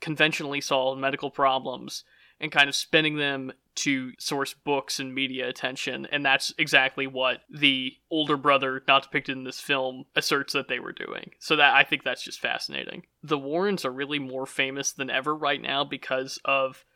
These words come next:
this huge blockbuster Conjuring cinematic universe that has, what, like, eight or nine films now almost, I think?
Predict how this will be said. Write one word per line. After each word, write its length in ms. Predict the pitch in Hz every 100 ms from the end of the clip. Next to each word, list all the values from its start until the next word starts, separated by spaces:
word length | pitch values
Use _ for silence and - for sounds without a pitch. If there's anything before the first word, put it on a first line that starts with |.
| _ _ -
this 160 | 143 -
huge 540 | - 139 143 143 - -
blockbuster 880 | 127 127 - 135 135 - 139 135 135 -
Conjuring 580 | - 139 143 147 135 139
cinematic 520 | - 143 135 135 -
universe 480 | 139 135 143 143 -
that 360 | 139 131 131 - -
has, 260 | 156 151
what, 300 | 135 131 139
like, 220 | 135 135 -
eight 220 | 131 143
or 80 | 139
nine 280 | 135 135 139
films 580 | - 139 156 180 - -
now 260 | 165 185
almost, 520 | 185 185 190 196 202 208
I 80 |
think? 540 | 202 208 226 226 -